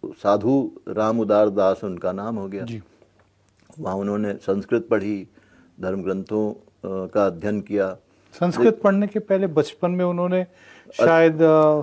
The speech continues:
Speaker 1: नहीं, वो एक मदरसे में दाखिल हुए
Speaker 2: हाँ।
Speaker 1: थे, जो उस जमाने में स-,
Speaker 2: बहुत कॉम-, आम
Speaker 1: सा-,
Speaker 2: बात
Speaker 1: कॉम-,
Speaker 2: रही
Speaker 1: आम
Speaker 2: होती।
Speaker 1: बात थी।
Speaker 2: हाँ, आज के,
Speaker 1: आज,
Speaker 2: आज के पॉलिटिक्स में और आज के समाज में
Speaker 1: आजकल
Speaker 2: हमें
Speaker 1: तो
Speaker 2: नहीं देखना
Speaker 1: मदरसा
Speaker 2: चाहिए।
Speaker 1: शब्द जो है वो बिल्कुल एक गाली की तरह यूज़ किया
Speaker 2: जी।
Speaker 1: जाता है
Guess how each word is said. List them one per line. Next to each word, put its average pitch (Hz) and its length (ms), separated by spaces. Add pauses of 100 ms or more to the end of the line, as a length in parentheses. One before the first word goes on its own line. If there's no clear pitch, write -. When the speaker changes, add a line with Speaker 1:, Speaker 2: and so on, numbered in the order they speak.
Speaker 1:
नहीं, 165 120
वो 165 180
एक 139 60
मदरसे 123 500
में 147 160
दाखिल 123 320
हुए 113 160
Speaker 2:
हाँ। 120 220
Speaker 1:
थे, 117 140
जो 131 200
उस 110 140
जमाने 120 360
में 139 120
स-, - 140 (480)
Speaker 2:
बहुत 170 220
कॉम-, 180 300
आम 170 180
Speaker 1:
सा-, 165 100
Speaker 2:
बात 139 120
Speaker 1:
कॉम-, 113 180
Speaker 2:
रही 113 100
Speaker 1:
आम 107 200
Speaker 2:
होती। 113 120
Speaker 1:
बात 101 180
थी। - 200
Speaker 2:
हाँ, 110 180
आज 165 220
के, 214 240
Speaker 1:
आज, - 180 (300)
Speaker 2:
आज 190 280
के 226 120
पॉलिटिक्स 196 640
में 202 140
और 202 100
आज 170 200
के 190 120
समाज 165 360
में 160 80
Speaker 1:
आजकल 139 140
Speaker 2:
हमें 151 120
Speaker 1:
तो 147 60
Speaker 2:
नहीं 139 100
देखना 127 140
Speaker 1:
मदरसा 117 160
Speaker 2:
चाहिए। 127 220
Speaker 1:
शब्द 123 280
जो 123 140
है 120 140
वो 127 340
बिल्कुल 120 640 (380)
एक 107 400 (480)
गाली 113 280
की 120 100
तरह 117 200
यूज़ 113 280 (100)
किया 113 180
Speaker 2:
जी। 110 60
Speaker 1:
जाता 104 380
है 98 80